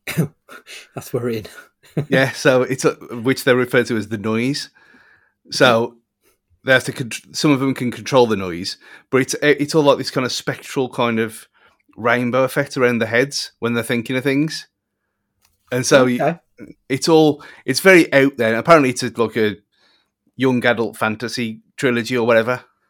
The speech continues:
Speaker 2: that's been adapted. Compared to, obviously got shit reviews because these things always do because they're not the book.
Speaker 1: Mm.
Speaker 2: But who cares? I read the book and got no intention of reading the book. It was a decent fantasy film, which I ne-,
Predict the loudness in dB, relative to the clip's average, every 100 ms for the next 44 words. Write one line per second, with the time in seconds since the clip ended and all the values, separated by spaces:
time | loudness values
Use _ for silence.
0 | _ -10 -4 -4 -2 -2 -4 -8 -10 -16
1 | _ _ -20 _ _ -2 0 4 4 4
2 | 0 -8 _ -2 0 -2 -4 -4 -4 -4
3 | -6 -6 -8 -8 -8 -6 -6 -4 -6 -6
4 | -8 -8 -8 -8 -12 -14 _ -4 -2 -2
5 | -4 -2 0 0 -4 -20 -20 -20 -8 -2
6 | 2 4 2 0 0 0 0 -2 -6 _
7 | -20 _ _ _ -2 -2 -2 -2 0 0
8 | -2 -2 -4 -2 -2 -2 -4 -2 -2 -2
9 | -8 -8 -8 -8 -10 -12 -12 -20 _ _
10 | -10 -6 -6 0 2 2 0 -4 -8 _
11 | _ _ _ _ 0 0 -2 -8 -6 -2
12 | 0 0 -4 _ -10 -2 0 0 2 0